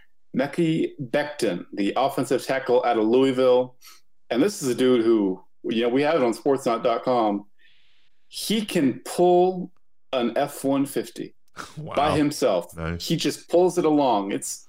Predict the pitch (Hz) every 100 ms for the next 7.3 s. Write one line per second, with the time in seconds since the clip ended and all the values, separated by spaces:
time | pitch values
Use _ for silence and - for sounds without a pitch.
0 | - 139 139 131 123 143 147 117 - 143
1 | 139 - 127 127 123 - - 123 113 113
2 | 110 - - - - - - - - 120
3 | 120 131 139 131 135 127 123 123 127 123
4 | 120 113 113 113 120 113 113 127 131 131
5 | 127 123 127 120 117 - 110 113 104 110
6 | 101 - 107 87 - - 95 - - -
7 | - 147 160